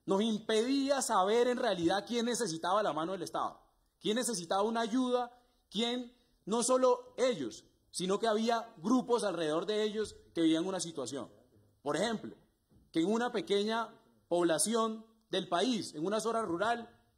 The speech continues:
que existía una empresa, de un momento a otro cerrara. Eso en la década anterior era imposible ver los efectos grupales, porque teníamos información que no era georreferenciada. Teníamos información que era a papel y lápiz, insisto.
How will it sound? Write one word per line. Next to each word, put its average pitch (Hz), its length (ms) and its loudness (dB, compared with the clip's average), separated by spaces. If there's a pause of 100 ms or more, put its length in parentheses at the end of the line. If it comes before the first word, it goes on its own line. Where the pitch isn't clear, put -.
que 190 80 -2
existía 208 300 -4
una 262 100 -2
empresa, 254 680 -2
de 190 80 2
un 214 60 0
momento 247 400 -2
a 247 100 4
otro 247 420 -2 (120)
cerrara. 202 680 -4
Eso 226 460 -2
en 185 120 -8
la 165 120 -2
década 233 220 -2
anterior 202 640 -2
era 220 120 0
imposible 233 720 -2
ver 175 120 -2
los 190 160 -2
efectos 175 340 -8
grupales, 143 560 -10 (420)
porque 165 200 -4
teníamos 202 380 -2
información 170 600 -4 (160)
que 175 120 -4
no 170 100 0
era 180 140 0
georreferenciada. 135 760 -4 (240)
Teníamos 196 280 -2
información 190 560 -2 (200)
que 165 100 -2
era 202 460 -6
a 101 120 -14
papel 139 260 -4
y 170 60 2
lápiz, 180 280 0
insisto. 170 440 -8